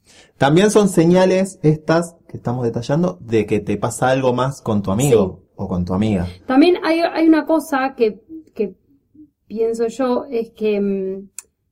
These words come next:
Speaker 2: hasta que no te enamor-, hasta que no estuviste con la, con, con una persona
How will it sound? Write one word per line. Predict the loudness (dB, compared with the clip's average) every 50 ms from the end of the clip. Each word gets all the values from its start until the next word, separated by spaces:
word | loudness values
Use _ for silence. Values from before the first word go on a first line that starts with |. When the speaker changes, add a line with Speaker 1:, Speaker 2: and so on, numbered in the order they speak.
| _ _ _ _
Speaker 2:
hasta | -14 -10 -6 -4 -2
que | 0 2 4
no | 4 4 4 2
te | 2 0 2
enamor-, | 2 0 0 0 -2 -2 -2 -4
hasta | -8 -8 -6 -6 -6 -4
que | -2 2
no | 4 4 4 4 4 4 4 2 2 2 0 0
estuviste | -2 -4 -6 -6 -6 -6 -4 -2 -2 -2
con | 0 0 0
la, | -2 -2 -4
con, | -6 -8 -8 -6 -4 -4 -4 -6
con | -8 -8 -10 -8 -6 -6
una | -4 -4 -4 -6
persona | -6 -8 -12 -8 -6 -4 -2 -2 -2 0 0 -2 -2 -4